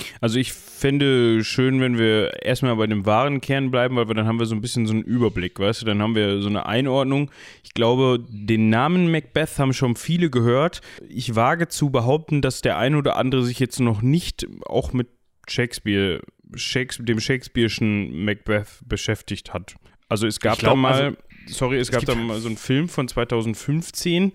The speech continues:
Speaker 1: da hab ich
Speaker 2: Genau.
Speaker 1: mal versehentlich reingeguckt, weil ich irgendwie dachte, oh, okay, Macbeth, Mittelalter, guckst du mal und hab dann so nach zehn Minuten so, nee. <laughs>
Speaker 2: Der ist doch in, in, das ist doch komplett der Shakespeare-Text in Altenglisch, ne?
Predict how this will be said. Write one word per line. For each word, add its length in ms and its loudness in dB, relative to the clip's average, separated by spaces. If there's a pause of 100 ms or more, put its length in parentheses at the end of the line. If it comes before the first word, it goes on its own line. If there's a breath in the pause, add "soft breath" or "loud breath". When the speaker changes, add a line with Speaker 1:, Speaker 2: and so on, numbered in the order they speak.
(260 loud breath)
Speaker 1:
da 120 -2
hab 60 -2
ich 100 0
Speaker 2:
Genau. 100 2
Speaker 1:
mal 80 0
versehentlich 640 0
reingeguckt, 640 0
weil 140 2
ich 120 -8
irgendwie 280 -6
dachte, 380 -2
oh, 280 2
okay, 360 -2
Macbeth, 680 -2
Mittelalter, 800 0
guckst 320 -4
du 60 0
mal 300 2
und 160 0
hab 160 -4
dann 160 0
so 100 0
nach 180 0
zehn 220 -2
Minuten 400 0
so, 320 0
nee. 1080 -2
<laughs> 60 -4 (920 loud breath)
Speaker 2:
Der 100 4
ist 160 -2
doch 160 -4
in, 240 2
in, 260 -4
das 200 -4
ist 120 -8
doch 160 -10
komplett 640 -4
der 120 -2
Shakespeare-Text 920 -4
in 120 -6
Altenglisch, 640 -6
ne? 160 -6